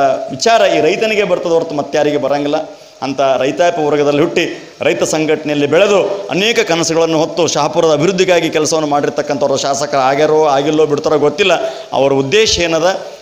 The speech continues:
ಒಂದು ಒಳ್ಳೇದಾಗ್ಬೇಕಂತಕ್ಕಂಥ ಒಂದು ಉದ್ದೇಶ ಇಟ್ಟುಕೊಂಡು ಇವತ್ತು ಅವರು ದಾಸೋಹವನ್ನು ಮಾಡಿದ್ದಾರೆ.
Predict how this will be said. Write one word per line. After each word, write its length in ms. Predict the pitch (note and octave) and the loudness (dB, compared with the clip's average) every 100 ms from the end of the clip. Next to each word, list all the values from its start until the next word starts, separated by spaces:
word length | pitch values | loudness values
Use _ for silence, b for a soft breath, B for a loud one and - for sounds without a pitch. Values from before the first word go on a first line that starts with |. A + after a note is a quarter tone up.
| - | -8
ಒಂದು 180 | B2 B2+ | -4 0
ಒಳ್ಳೇದಾಗ್ಬೇಕಂತಕ್ಕಂಥ 1080 | B2 D3+ C#3+ C3+ D#3+ F3 E3 D3 C#3 C#3 B2+ | 2 2 2 0 0 -2 -2 -4 -4 -4 -2
ಒಂದು 280 | C3 C3 B2 | -2 -2 -4
ಉದ್ದೇಶ 300 | B2+ E3+ - | -2 -2 -2
ಇಟ್ಟುಕೊಂಡು 360 | C#3+ C#3 C#3 | -4 -2 0
ಇವತ್ತು 220 | C3+ C3+ C3+ | 0 0 0
ಅವರು 320 | B2+ B2 A#2+ | 2 0 0
ದಾಸೋಹವನ್ನು 560 | B2+ C3+ F3+ D#3 D3 | -2 0 0 0 0
ಮಾಡಿದ್ದಾರೆ. 680 | C#3+ C#3 C#3 C#3 C#3+ C#3+ - | 0 0 0 2 2 0 -4